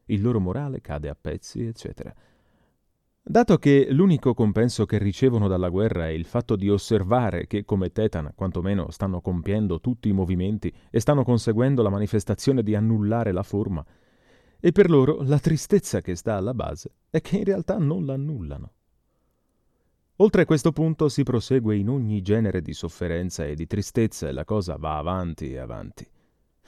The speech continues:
Ma incominciate a spostare tante particelle ad una certa velocità, tipo un carro armato tedesco ottantotto,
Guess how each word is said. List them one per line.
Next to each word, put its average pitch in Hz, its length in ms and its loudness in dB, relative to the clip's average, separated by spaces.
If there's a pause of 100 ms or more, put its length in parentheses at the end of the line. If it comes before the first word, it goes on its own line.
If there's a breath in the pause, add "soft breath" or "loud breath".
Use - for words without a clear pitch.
(140 soft breath)
Ma 165 160 -2
incominciate 175 600 4
a 135 60 4
spostare 139 540 0
tante 175 420 0
particelle 131 680 0
ad 104 100 0
una 107 160 0
certa 117 360 -2
velocità, 87 540 -4 (240 soft breath)
tipo 92 280 0
un 87 160 -4
carro 98 240 -4
armato 92 600 -2
tedesco 92 560 -4
ottantotto, 82 880 -6